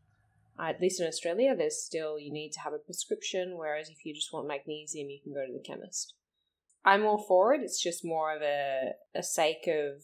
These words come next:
like, for ease of getting it. Like, if I, you know, if, for example, if an Australian listener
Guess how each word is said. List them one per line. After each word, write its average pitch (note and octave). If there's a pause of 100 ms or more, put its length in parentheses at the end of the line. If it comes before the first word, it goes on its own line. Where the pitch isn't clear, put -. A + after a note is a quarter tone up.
(180)
like, E3
for -
ease F#3+
of E3
getting D#3+
it. E4+
Like, E3
if F#3
I, F3 (120)
you D#3+
know, D3
if, D#3+ (360)
for F#3+
example, F3+
if E3
an D#3+
Australian E3
listener F#3+